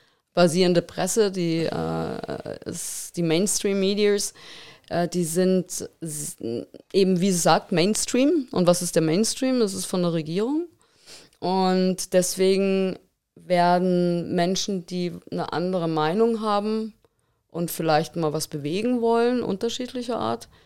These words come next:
gleich als rechts abgestempelt oder als Verschwörungstheoretiker oder als Aluhutträger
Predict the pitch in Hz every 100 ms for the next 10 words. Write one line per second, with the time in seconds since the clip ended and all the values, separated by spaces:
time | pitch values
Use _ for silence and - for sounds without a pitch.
0 | _ _ _ _ 180 170 180 - 165 170
1 | 165 - 156 - - 165 - 165 156 147
2 | 143 - - 269 226 - - 160 165 165
3 | - - 202 - 160 165 175 175 - 170
4 | 160 160 160 165 165 - 160 160 - 175
5 | 175 170 - - 147 151 151 - - _
6 | _ _ _ _ _ - - - _ _
7 | _ _ _ _ _ - 185 202 185 180
8 | 202 - 190 190 190 175